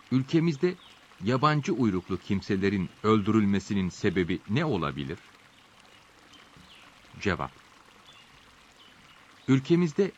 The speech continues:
bu tür olayları devletimizin güçlendiği, milletimizin birlik beraberlik içerisinde olduğu zamanlara denk getirmeye çalışıyorlar.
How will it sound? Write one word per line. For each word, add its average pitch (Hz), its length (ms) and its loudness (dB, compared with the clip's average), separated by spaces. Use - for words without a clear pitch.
bu 135 160 -6
tür 110 300 0
olayları 82 540 -2
devletimizin 127 840 2
güçlendiği, 90 760 -4
milletimizin 120 760 2
birlik 113 380 2
beraberlik 110 600 2
içerisinde 104 540 0
olduğu 98 460 -2
zamanlara 98 640 0
denk 95 220 0
getirmeye 85 460 -2
çalışıyorlar. 76 800 -6